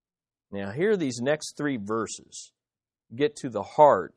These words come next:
of his despair. "For my groaning comes at the sight of my food, and my cries pour out like water. For what I fear comes upon me, and what I dread befalls me."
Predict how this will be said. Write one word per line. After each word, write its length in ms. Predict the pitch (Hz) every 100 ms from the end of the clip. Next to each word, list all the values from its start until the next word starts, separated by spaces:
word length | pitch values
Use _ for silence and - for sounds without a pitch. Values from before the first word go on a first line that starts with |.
| -
of 140 | 101
his 220 | 104 104
despair. 680 | - 82 - - 98 87 65 _ _ _ _ _ _ _ -
"For 120 | 165
my 200 | 165 156
groaning 640 | 143 139 175 208 233 240
comes 760 | 220 208 175 117 98 92 - - _ _ _ _
at 180 | 131 -
the 80 | -
sight 340 | - 151 147
of 80 | 151
my 160 | 151 139 -
food, 240 | 165 156
and 100 | 139
my 160 | 131 139
cries 540 | - - 202 202 226 208 -
pour 280 | 202 185
out 260 | 165 170 175
like 260 | 156 147 143
water. 520 | 147 165 180 147 123 - - _
For 160 | - 139
what 400 | 131 143 180 214 -
I 280 | 175 185 190 - -
fear 600 | 196 160 110 95 90 90 _ _ _ _ _ _
comes 300 | 131 120 123
upon 480 | 117 - 175 165
me, 120 | 123 123
and 140 | 127
what 220 | 151 196
I 200 | 165 175
dread 800 | 165 113 - 180 190 143 113 107 - _ _ -
befalls 640 | 113 127 - 147 147 143 123
me." 360 | 120 104 98